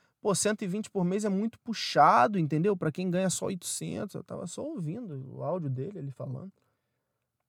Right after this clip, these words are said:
Eu falei, "Pô, beleza, cara, é, eu só vou te fazer algumas perguntas."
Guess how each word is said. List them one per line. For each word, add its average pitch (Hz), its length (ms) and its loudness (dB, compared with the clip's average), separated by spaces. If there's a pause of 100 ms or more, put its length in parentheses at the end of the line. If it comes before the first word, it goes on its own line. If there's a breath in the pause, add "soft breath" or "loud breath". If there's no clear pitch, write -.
(220)
Eu - 80 -16
falei, 262 160 -2
"Pô, 320 200 0
beleza, 294 440 4
cara, 139 400 6
é, 180 180 6
eu 185 80 -2
só 226 140 2
vou 254 100 -2
te - 80 -10
fazer 240 160 4
algumas 233 240 6
perguntas." 175 840 2